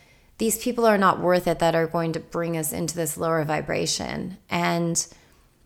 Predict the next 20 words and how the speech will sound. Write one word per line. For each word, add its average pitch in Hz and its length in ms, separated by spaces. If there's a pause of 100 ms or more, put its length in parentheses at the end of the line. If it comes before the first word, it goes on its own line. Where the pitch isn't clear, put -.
(400)
just - 240
let 247 100
them 285 140
slough 233 340
off. 208 260
You - 60
don't 196 160
have 226 140
to 240 120
explain 175 520
yourself 156 360
to - 140
anybody. - 540 (1900)
We're 202 80
getting 214 260
into 240 220
a 202 60
place, 185 400
again, 180 320
of, 160 200